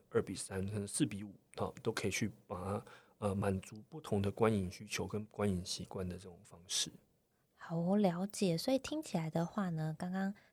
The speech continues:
Speaker 2: Steven 有先分享了，我们在投放数位影音广告呢，其实有一些基本的要素，就是你要有大概十万笔的再行销名单，那至少五万的预算让它跑两周，然后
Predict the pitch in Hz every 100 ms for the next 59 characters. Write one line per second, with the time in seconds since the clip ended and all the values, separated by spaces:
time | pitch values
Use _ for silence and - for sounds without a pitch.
0 | _ - 180 170 143 143 165 170 160 160
1 | - 143 135 139 160 180 175 - - -
2 | - 165 208 208 - 208 185 160 196 143
3 | 147 175 156 147 - 151 - 156 151 143
4 | 156 165 170 165 - 180 185 - - -
5 | 165 175 147 - - 135 135 139 143 135
6 | 135 135 139 135 - - - 156 151 -
7 | 143 160 156 - - 156 143 - 135 -
8 | 143 143 131 135 143 135 139 147 139 -
9 | - 175 165 147 151 151 226 208 196 208
10 | - 196 190 180 175 - 143 139 151 -
11 | - - 151 143 139 147 143 180